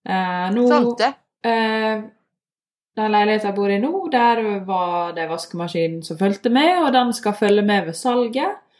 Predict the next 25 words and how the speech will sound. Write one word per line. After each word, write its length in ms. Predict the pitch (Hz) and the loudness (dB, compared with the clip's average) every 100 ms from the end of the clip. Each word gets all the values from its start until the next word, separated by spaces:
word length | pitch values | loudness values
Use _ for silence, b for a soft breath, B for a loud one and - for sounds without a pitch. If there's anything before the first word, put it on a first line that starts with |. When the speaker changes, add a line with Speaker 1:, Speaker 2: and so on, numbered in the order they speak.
| _ _ _ | _ _ _
Speaker 1:
Og 80 | - | -2
der 160 | 311 302 | 2 4
er 140 | 226 | 4
ingen 240 | 196 190 165 | 2 -2 -4
i 60 | |
den 180 | 147 147 | -4 -4
nye, 200 | 151 156 | -2 -2
så 160 | 143 220 | -2 0
nå 80 | 240 | 2
har 160 | 226 | 4
jeg 120 | 220 214 | 4 0
satt 160 | 196 | -4
og 60 | 196 | -4
satt 160 | - 185 | -2 -2
Speaker 2:
Ja, 80 | 285 | 2
Speaker 1:
på 60 | |
Speaker 2:
den 100 | 349 | 2
må 60 | 294 | 2
du 60 | 185 | -2
kjøpe. 240 | - 202 | -2 0
Speaker 1:
vaskemaskinen. 480 | 170 - 190 151 185 | 0 2 0 -2 -2
Hva 100 | 330 277 240 - | 0 0 -2 -6
faen, 240 | - 190 180 | -2 0 0
så 120 | 180 | 0
kjedelig. 380 | 185 160 160 151 | 2 2 2 -2